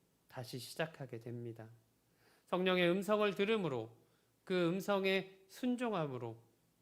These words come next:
그 경청의 지시대로 삶을 변화시킴으로 그는 새로운 삶을 시작하게 되었습니다. 말씀의 인도하심을 받아 시작하는 순간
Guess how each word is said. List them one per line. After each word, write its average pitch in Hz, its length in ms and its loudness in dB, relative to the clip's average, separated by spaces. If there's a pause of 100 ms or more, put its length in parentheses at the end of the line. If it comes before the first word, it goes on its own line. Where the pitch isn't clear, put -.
(340)
그 147 160 -4
경청의 143 760 -4 (460)
지시대로 160 800 -2 (300)
삶을 190 600 -2 (200)
변화시킴으로 156 960 -2 (400)
그는 113 240 -10
새로운 165 400 -4
삶을 143 480 -8 (220)
시작하게 135 580 -8
되었습니다. 117 680 -8 (840)
말씀의 165 460 4
인도하심을 190 560 4
받아 170 260 4
시작하는 180 560 0
순간 165 600 -2